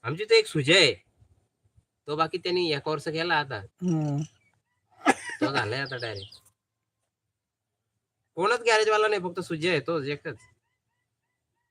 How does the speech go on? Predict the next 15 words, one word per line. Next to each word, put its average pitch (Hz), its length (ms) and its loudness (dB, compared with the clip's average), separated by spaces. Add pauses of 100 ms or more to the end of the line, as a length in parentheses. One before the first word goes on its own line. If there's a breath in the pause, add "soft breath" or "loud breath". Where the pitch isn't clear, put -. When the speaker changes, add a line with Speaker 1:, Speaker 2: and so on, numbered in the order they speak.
(1160)
Speaker 1:
त्यांच्या 113 240 -6
या 101 380 -6
आत्या 139 220 -6
आल्यात 160 160 4
Speaker 2:
ए, 170 160 8
Speaker 1:
ना, 170 60 10
Speaker 2:
शशीवाले 170 520 8
बोला. 170 640 12
Speaker 1:
कंडिशन 147 320 0
मध्ये 143 180 -4
गाड्या 139 200 -4
या 139 80 -6
सगळ्या 135 280 -4
बघतोय 139 320 -8
तो. 110 120 -10